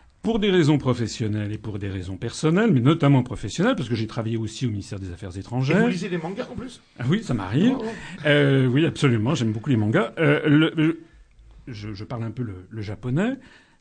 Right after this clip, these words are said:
Speaker 1: Il se trouve que pour des raisons professionnelles et personnelles, je suis allé dans quatre-vingt-dix pays du monde. Donc, il y a quelque chose sur lequel, d'emblée, je voudrais qu'on mette, euh, les choses au clair.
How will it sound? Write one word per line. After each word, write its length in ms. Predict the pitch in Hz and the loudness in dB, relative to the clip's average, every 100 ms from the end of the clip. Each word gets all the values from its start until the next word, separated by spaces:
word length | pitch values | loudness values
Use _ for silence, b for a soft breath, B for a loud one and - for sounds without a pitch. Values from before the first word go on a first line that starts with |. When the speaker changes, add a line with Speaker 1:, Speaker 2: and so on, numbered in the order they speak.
| _ _ | _ _
Speaker 1:
Il 80 | 160 | -2
se 100 | 254 | -2
trouve 360 | 247 226 156 | 2 4 2
que 100 | - | 0
pour 180 | 139 131 | -2 0
des 100 | 131 | 2
raisons 260 | 139 117 113 | 4 2 0
professionnelles 720 | - 214 175 139 - 104 98 | 0 0 0 -2 -2 -2 -4
et 60 | 98 | -6
personnelles, 640 | 113 - 156 196 240 247 247 B B | -8 -4 -2 0 2 0 -2 B B
je 100 | 117 | -8
suis 240 | 131 175 170 | -6 -2 0
allé 100 | 254 | 2
dans 140 | 180 | 0
quatre-vingt-dix 600 | 135 226 - 165 160 160 | 0 -2 2 2 2 0
pays 260 | 143 147 131 | 2 4 4
du 120 | 117 | 2
monde. 180 | 107 85 78 _ _ b b - | 0 -4 -12 _ _ b b 0
Donc, 360 | 160 170 - 156 | 4 4 2 -4
il 160 | 170 | 0
y 60 | 196 | 0
a 40 | |
quelque 280 | 202 196 208 | 0 -2 -2
chose 480 | 196 262 247 - - | -4 -2 -4 -4 -12
sur 200 | 160 185 | -8 -6
lequel, 360 | 165 165 190 123 | -4 -4 -4 0
d'emblée, 480 | 208 240 220 254 214 | 4 4 4 4 2
je 100 | 156 | 2
voudrais 360 | 135 131 143 | 2 2 0
qu'on 160 | 120 117 | 0 -2
mette, 340 | 120 120 - | -2 -6 -12
euh, 400 | 110 104 107 104 | -12 -10 -10 -10
les 100 | 101 | -10
choses 200 | 104 117 | -6 -6
au 60 | 101 | -6
clair. 220 | 101 92 | -10 -20